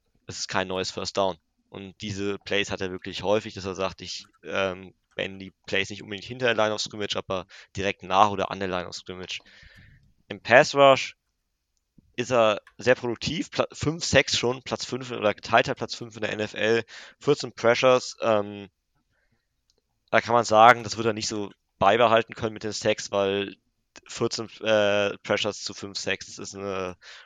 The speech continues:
Rating, das wird, also es ist kaum beizubehalten. Ähm, den Älteren sagt vielleicht der Name Vic Beasley noch mal was. Ähm, der soll sowas Ähnliches auch mal gehabt haben über eine Saison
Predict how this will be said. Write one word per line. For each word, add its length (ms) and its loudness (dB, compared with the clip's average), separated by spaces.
Rating, 640 -2
das 320 -8
wird, 480 -12
also 220 -8
es 100 -10
ist 220 -12
kaum 240 -2
beizubehalten. 720 0
Ähm, 360 -6
den 80 -2
Älteren 400 2
sagt 260 4
vielleicht 260 2
der 60 -4
Name 260 0
Vic 200 -8
Beasley 320 -4
noch 160 0
mal 160 2
was. 340 2
Ähm, 380 -4
der 80 -2
soll 300 0
sowas 280 -2
Ähnliches 480 -4
auch 140 -4
mal 100 6
gehabt 300 4
haben 180 4
über 120 -4
eine 160 -4
Saison 420 -4